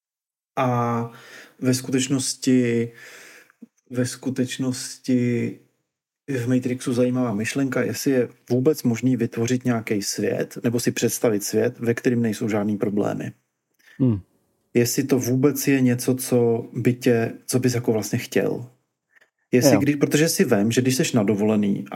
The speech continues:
Speaker 1: můžeš dělat hovno čtrnáct dní a děláš hovno, nebo prostě aktivně sportuješ, jo,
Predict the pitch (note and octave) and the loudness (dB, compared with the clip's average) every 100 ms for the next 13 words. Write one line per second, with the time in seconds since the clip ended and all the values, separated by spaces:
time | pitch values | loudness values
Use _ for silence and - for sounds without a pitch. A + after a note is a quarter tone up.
0 | B2+ B2+ B2 D3 C#3+ D3+ - G2+ F#2+ G2 | 0 2 2 2 2 2 0 0 0 0
1 | G2 - G#2 G2+ F#2+ G2+ G2 E2+ - - | -2 0 2 2 0 0 -2 -4 -10 -18
2 | - - _ _ _ C3 A#2+ - - C#3+ | -20 -20 _ _ _ 0 0 0 2 2
3 | D3 A#2+ G2 F#2+ F#2+ G2+ B2 B2+ C3+ C3+ | 2 0 -2 -2 -2 -2 0 2 2 0
4 | - B2+ - - B2+ C#3 B2 B2 - A2+ | 2 0 2 -2 0 2 2 0 0 0
5 | - G#2 - - G#2 | 0 0 0 -2 -2